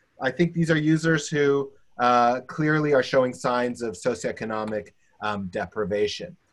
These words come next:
Um, at the same time, however, we find that most of the users are employed.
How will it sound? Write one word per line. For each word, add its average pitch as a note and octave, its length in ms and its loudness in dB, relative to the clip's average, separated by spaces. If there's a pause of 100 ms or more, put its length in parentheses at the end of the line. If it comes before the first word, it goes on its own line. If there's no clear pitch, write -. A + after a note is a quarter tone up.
(300)
Um, A#2 300 -4 (160)
at C#3+ 160 0
the D#3+ 80 -2
same F#3 360 0
time, G3+ 380 2
however, C#3 540 4
we C3 140 -6
find C#3+ 340 0
that B2 160 -2
most D#3 340 0
of G3 140 -4
the F#3 80 -2
users D3 680 -2 (260)
are A#2+ 200 4
employed. A#2+ 640 -2